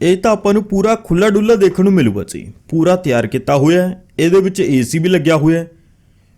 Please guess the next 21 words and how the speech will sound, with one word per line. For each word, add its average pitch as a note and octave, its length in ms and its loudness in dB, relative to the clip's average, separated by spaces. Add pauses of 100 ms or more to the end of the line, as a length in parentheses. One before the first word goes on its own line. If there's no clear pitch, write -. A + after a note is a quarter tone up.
(160)
ਬਾਕੀ C#3 280 -2
ਪੂਰੀ G3+ 360 -2
ਵਧੀਆ F3 320 0
ਕੋਠੀ E3+ 420 -2
ਹੈ F3+ 40 4
ਜੀ। F#3 300 -2 (460)
ਤੇ D#3+ 200 2
ਬੈਡਰੂਮ D3 520 0
ਤੁਸੀਂ F#3 500 0
ਦੋਵੇਂ B2 420 0
ਦੇਖ F3 200 0
ਲਏ, F#3 260 0 (180)
ਲੌਬੀ C3+ 460 0
ਏਰੀਆ F#3 200 2
ਵੀ G3+ 120 0
ਦੇਖ D#3 220 0
ਲਿਆ, D#3 240 0 (440)
ਕਿਚਨ F#3 320 0
ਵੀ G#3 140 0
ਦੇਖ E3 200 0
ਲਿਆ D#3+ 280 0